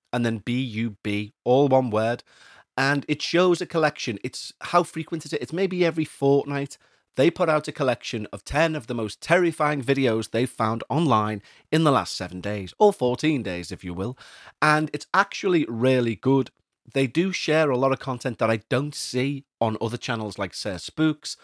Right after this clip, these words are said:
or Nuke's Top Five. Yes, there's a bit of crossover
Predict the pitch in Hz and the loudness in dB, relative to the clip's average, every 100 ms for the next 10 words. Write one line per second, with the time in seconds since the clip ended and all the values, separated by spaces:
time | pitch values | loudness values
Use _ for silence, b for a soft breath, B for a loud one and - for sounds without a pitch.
0 | b - 107 101 104 - - 98 _ 135 | b -4 -2 0 -4 -4 -6 -6 _ 2
1 | 143 139 139 - b b 175 175 - 143 | 2 2 -2 -6 b b 2 2 -4 -6
2 | 113 113 - 110 - 110 107 107 101 | -4 -6 -4 -6 -4 -4 -4 -4 -6